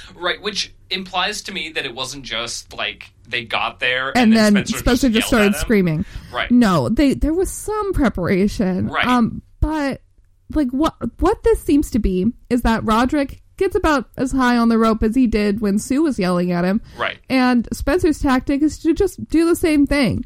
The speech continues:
Speaker 1: Right.
Speaker 2: And keep yelling at him and keep fat-shaming him. And
Speaker 1: Right.
Speaker 2: when, um, Roderick is like, "Hey, can you stop?" Uh, <laughs> Spencer is like, "Stop being so sensitive."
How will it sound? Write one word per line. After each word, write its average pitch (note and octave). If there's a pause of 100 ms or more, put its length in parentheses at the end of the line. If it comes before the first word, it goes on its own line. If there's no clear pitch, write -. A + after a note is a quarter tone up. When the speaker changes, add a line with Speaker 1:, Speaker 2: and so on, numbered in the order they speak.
(100)
Speaker 1:
Right. -
Speaker 2:
And C4
keep F4
yelling C#4+
at D4
him D4+
and B3
keep C4
fat-shaming B3
him. A3
And A3+
Speaker 1:
Right. A#3+
Speaker 2:
when, A#3+
um, A3+ (420)
Roderick C4+
is C#4
like, -
"Hey, C#4+
can D4
you D#4
stop?" A#3 (440)
Uh, G#3
<laughs> -
Spencer D4+
is B3+
like, -
"Stop F#4
being E4
so D4
sensitive." F#3